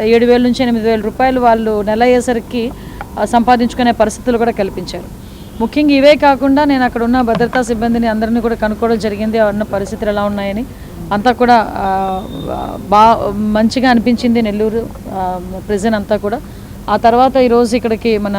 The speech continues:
ఆ, ఎస్పీ గారు, అదేవిధంగా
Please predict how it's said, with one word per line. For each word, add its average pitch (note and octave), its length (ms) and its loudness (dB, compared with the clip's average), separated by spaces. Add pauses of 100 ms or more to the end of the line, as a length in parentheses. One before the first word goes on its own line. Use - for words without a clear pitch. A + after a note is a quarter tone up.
(320)
ఆ, F#3+ 460 -8
ఎస్పీ B3 260 -2
గారు, A#3 440 4
అదేవిధంగా G#3 760 -2